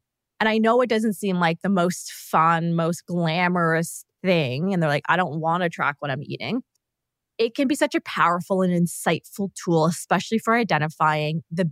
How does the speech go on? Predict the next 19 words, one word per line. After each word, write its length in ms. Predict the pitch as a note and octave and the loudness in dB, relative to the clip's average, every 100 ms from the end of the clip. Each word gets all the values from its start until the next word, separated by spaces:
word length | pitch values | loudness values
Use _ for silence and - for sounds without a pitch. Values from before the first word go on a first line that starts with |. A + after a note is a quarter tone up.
| - | -2
big 260 | F3+ F3+ F3 | 0 0 -2
food 320 | - F3+ F3 | -4 -2 -2
sensitivities 680 | F#3 E3 - - C#3+ D#3 D#3 | -2 -4 -6 -6 -4 -4 -6
that 100 | - | -10
a 40 | |
client 300 | - C#3+ C#3+ | -6 -4 -4
could 100 | D#3+ | -6
be 80 | D3 | -10
suffering 420 | C#3+ B2+ - - | -8 -8 -8 -8
with. 160 | A#2+ - | -8 -10
So 160 | - F3+ | -6 -2
we 160 | A3+ | 0
generally 300 | A#3+ C#4+ D#4+ | 0 0 2
will 100 | D#4 | 2
get 140 | A3 E3+ | 0 -2
clients 380 | - F#3+ F#3 - | 0 0 0 -4
to 80 | F3 | -4
do 180 | F3+ | 0
this. 260 | F3+ D3 | 2 0